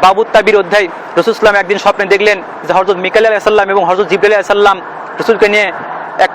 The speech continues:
এক, আহ, এলাকা পরিভ্রমণ করতেছিলেন। সেখানে দেখতে পেলেন যে একটি বিশাল চুল্লি,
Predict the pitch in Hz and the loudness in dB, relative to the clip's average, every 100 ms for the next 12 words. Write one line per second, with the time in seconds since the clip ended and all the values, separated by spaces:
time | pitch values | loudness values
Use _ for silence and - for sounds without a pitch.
0 | - 180 175 175 175 202 208 208 208 196 | -2 -2 2 2 2 2 2 2 2 2
1 | 208 214 196 208 196 180 185 208 190 196 | 0 2 0 0 0 0 -2 0 0 2
2 | 220 208 196 - - - - 196 214 185 | 2 2 -2 -4 -10 -8 -2 0 0 -2
3 | 180 233 208 202 196 - 208 196 208 | 2 4 4 2 0 0 0 0 0